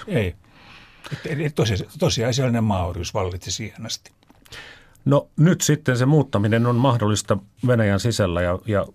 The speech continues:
Speaker 2: ulkomaillekin, jos nyt sattuu se passi olemaan ja jos sattuu olemaan rahaa, millä on varaa matkustaa. Ö, vuonna kaksituhatta kaksikymmentäkaksi Venäjän hyökättyä Ukrainaan, niin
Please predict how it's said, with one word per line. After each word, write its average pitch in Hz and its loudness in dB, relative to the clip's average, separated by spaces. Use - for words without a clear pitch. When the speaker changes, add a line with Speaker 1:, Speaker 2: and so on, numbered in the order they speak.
Speaker 2:
ulkomaillekin, 98 0
jos 98 -2
nyt 101 -4
sattuu 104 -2
se 104 -2
passi 107 0
olemaan 92 0
ja 90 0
jos 90 -4
sattuu - -4
olemaan 101 2
rahaa, 98 2
millä 87 -2
on 87 0
varaa 98 2
matkustaa. 98 -2
Ö, 101 0
vuonna 127 2
kaksituhatta 117 0
kaksikymmentäkaksi 110 0
Venäjän 92 0
hyökättyä 98 -2
Ukrainaan, 87 -2
niin 92 -2